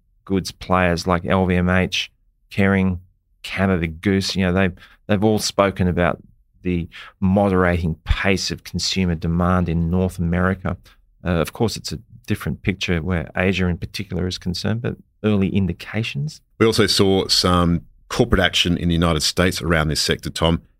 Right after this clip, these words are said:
Speaker 2: Capri shares surged fifty-six percent after large rival Tapestry said it would buy the Michael Kors parent in an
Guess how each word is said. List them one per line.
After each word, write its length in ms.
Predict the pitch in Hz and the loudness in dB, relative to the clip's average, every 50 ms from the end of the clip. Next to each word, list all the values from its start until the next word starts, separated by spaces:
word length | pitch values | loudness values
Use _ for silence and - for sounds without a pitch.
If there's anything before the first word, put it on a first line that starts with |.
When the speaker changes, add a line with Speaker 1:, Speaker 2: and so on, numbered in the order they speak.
| _ _ - | _ _ -2
Speaker 2:
Capri 380 | - 165 190 - 101 98 92 85 | -2 0 2 4 4 4 4 2
shares 320 | - - 85 82 80 - | 2 2 2 2 2 0
surged 240 | - 87 78 - - | 0 0 0 -2 -2
fifty-six 760 | - - 107 104 - 78 71 - - - - - 104 - - | 0 -2 -2 0 0 -6 -6 -6 -6 -6 0 0 0 -2 -2
percent 600 | - - - - - - 82 76 73 71 - - _ _ _ _ _ _ _ - | -8 -8 -6 -6 -2 0 0 0 0 -2 -4 -8 _ _ _ _ _ _ _ 0
after 240 | 87 80 - - 80 | 0 0 2 2 2
large 300 | 80 87 90 90 - 85 | 4 4 4 2 2 2
rival 400 | 78 80 78 78 76 76 73 71 | 2 2 2 2 2 0 -2 -4
Tapestry 640 | - - - - 92 90 - 78 - - - 73 67 | -4 -4 0 0 0 2 0 -2 -2 -2 -2 -2 -2
said 180 | - - - 76 | 0 0 0 -2
it 80 | 76 64 | -2 -2
would 220 | 73 73 71 - | -4 -6 -4 -2
buy 280 | - 78 80 80 78 71 | 0 0 2 2 2 0
the 100 | - 78 | 0 0
Michael 360 | 78 85 80 92 - 78 69 | 0 0 0 0 -2 -6 -8
Kors 400 | - - - 78 76 73 - _ | -6 -4 -2 -2 -2 -4 -6 _
parent 400 | - - 87 80 80 82 80 - - - | -2 0 2 2 0 0 -2 -4 -10 -8
in 100 | 87 78 | -6 -4
an 140 | 76 73 | -2 -4